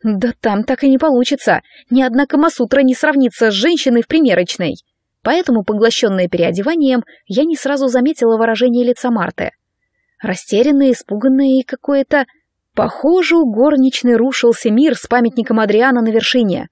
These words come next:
«Экономка сказала, что...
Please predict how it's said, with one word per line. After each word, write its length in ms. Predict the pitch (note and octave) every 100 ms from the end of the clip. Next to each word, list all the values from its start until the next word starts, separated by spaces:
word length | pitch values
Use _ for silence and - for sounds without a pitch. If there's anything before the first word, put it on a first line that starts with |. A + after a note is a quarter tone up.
| _ _ _ _ _ _ _ _
«Экономка 720 | C4+ - D#4+ E4 G4+ F4+ C#4+ C#4
сказала, 560 | - D4 F4 E4+ D#4
что... 460 | - - F4 E4